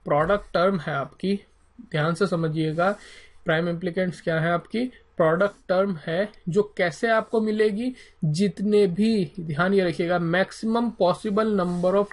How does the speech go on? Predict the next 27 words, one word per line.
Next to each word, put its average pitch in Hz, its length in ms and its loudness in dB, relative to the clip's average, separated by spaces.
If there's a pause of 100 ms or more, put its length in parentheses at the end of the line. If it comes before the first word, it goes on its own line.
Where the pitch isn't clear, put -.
adjacent 180 640 0
squares 170 600 -2
in 165 200 -2
the 165 160 -2
map, 156 300 -4 (720)
जितने 196 480 2
भी 214 140 0 (120)
पॉसिबल 196 720 0 (180)
हो 185 160 0
सके, 165 360 -2
मैक्सिमम 208 640 -4
पॉसिबल 180 520 0
हो 170 180 -2
सके 175 260 -4
एडजेसेंट 170 500 -2
स्क्वायर 156 400 -2
को, 185 220 -2
कि 185 120 -2
जितने 170 440 -2
ज़्यादा 165 280 0
से 180 160 -4
ज़्यादा 170 260 0
कि 180 120 -2
आप 170 180 2
लूपिंग 160 400 -4
कर 160 180 -2
सकें 165 520 -2